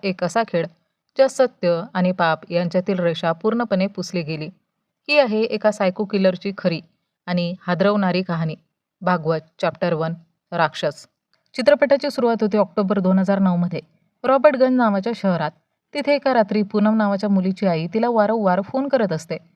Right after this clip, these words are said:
पण पूनमचा फोन स्विच ऑफ येत असतो. त्यामुळे तिची आई खूपच चिंतेत पडते, कारण पूनम सकाळीच घरून निघाली होती आणि ऑफिसमधून हाफ डे घेऊन दुपारी परत यायचं तिने ठरवलं होतं. पण रात्री उशिरापर्यंत ती घरी परतलीच नाही. आई ही गोष्ट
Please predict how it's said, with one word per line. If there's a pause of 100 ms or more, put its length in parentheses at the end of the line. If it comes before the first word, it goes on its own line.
(280)
पण
पूनमचा
फोन
स्विच
ऑफ
येत
असतो. (340)
त्यामुळे
तिची
आई
खूपच
चिंतेत
पडते, (360)
कारण
पूनम
सकाळीच
घरून
निघाली
होती (360)
आणि
ऑफिसमधून
हाफ
डे
घेऊन
दुपारी
परत
यायचं
तिने
ठरवलं
होतं. (440)
पण
रात्री
उशिरापर्यंत
ती
घरी
परतलीच
नाही. (440)
आई
ही
गोष्ट